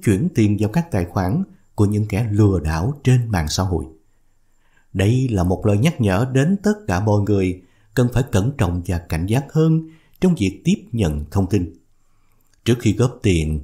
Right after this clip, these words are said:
hoặc là mua những vật phẩm từ thiện, quý Phật tử cần tìm hiểu thông tin từ các nguồn tin đáng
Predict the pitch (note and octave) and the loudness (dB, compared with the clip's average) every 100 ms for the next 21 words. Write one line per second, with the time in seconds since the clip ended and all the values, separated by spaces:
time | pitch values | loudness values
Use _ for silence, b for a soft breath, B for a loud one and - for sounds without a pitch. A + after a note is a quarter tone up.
0 | - F#2+ - F2 D#2 G#2 C3+ C#3+ G2+ G#2 | -4 -4 -2 -4 -2 0 2 0 2 0
1 | A#2 E2 - F2 C3 G2+ E2+ - F#2 D#2+ | 0 -4 -2 -2 -2 -2 -2 -2 -2 -2
2 | F2+ b b b _ A2 - F2+ - E2 | -6 b b b _ -2 0 -2 -2 0
3 | F2+ A#2 A2+ G#2+ A2 F2+ G2+ F#2 G2 F2+ | 0 0 -2 -2 -2 0 0 0 0 -2
4 | C3 D#3 D3+ D#3+ D#3 D#3+ B B B A#2+ | 0 0 2 0 0 -2 B B B 4
5 | A2 G#2+ E3 E3 G#2+ F#2 D2+ - G2+ F#2+ | 4 4 0 -2 -2 0 -2 -2 -2 -2
6 | F2+ F2+ A#2+ | -2 0 0